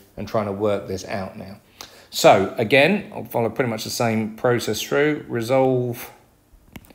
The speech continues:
vertically first of all, and I'm gonna get R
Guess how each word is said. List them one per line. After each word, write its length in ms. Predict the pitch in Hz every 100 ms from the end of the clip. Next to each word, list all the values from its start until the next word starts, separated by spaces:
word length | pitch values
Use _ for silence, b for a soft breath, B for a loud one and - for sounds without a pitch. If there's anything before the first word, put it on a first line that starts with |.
| b b b b b _ _ _
vertically 640 | 123 120 127 127 117 123 110
first 380 | - 117 110
of 140 | 117 120
all, 400 | 160 202 208 - - _ b b b b b b b _ -
and 200 | 113 104
I'm 180 | 104
gonna 240 | 95 104 104
get 640 | 101 107 107 - - _ _ _ - _
R 600 | 123 123 120 120 113 -